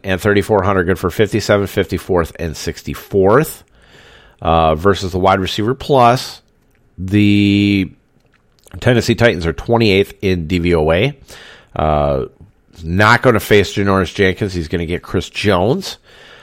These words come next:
Um, and if you actually look at the target spreadsheet, Treadwell has been the man, uh, Trevor Lawrence has been targeting the past few weeks, and I expect it to continue against the Tennessee Titans. So it went from Dan Arnold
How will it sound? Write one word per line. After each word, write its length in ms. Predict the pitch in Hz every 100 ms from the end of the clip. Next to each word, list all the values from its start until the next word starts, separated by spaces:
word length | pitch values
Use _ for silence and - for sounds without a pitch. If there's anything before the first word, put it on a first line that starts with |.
| - -
Um, 380 | 87 90 92 90
and 220 | 104 107
if 220 | 101 -
you 140 | 113 82
actually 360 | 98 117 151
look 140 | 131 117
at 100 | 104
the 60 |
target 340 | - 107 98 98
spreadsheet, 600 | - 92 87 127 127 -
Treadwell 440 | - 110 117 120
has 180 | 110 101
been 180 | 104 101
the 60 |
man, 420 | 101 101 104 101 - _ -
uh, 200 | 92 82
Trevor 340 | - 113 104
Lawrence 260 | 104 101 98
has 100 | 98
been 140 | 92
targeting 340 | 80 95 92 92
the 60 |
past 260 | 82 90 82
few 160 | 87 85
weeks, 240 | 85 80
and 100 | 76
I 40 | 82
expect 360 | - 98 90
it 80 | 107
to 80 | -
continue 360 | 95 92 95
against 280 | 87 82 -
the 60 | -
Tennessee 300 | 87 - 80
Titans. 440 | 92 76 50 - - - - -
So 240 | - 113 104
it 100 | 98
went 220 | 123 160
from 260 | - 147
Dan 360 | 90 117 127 156
Arnold 580 | 104 113 131 156 160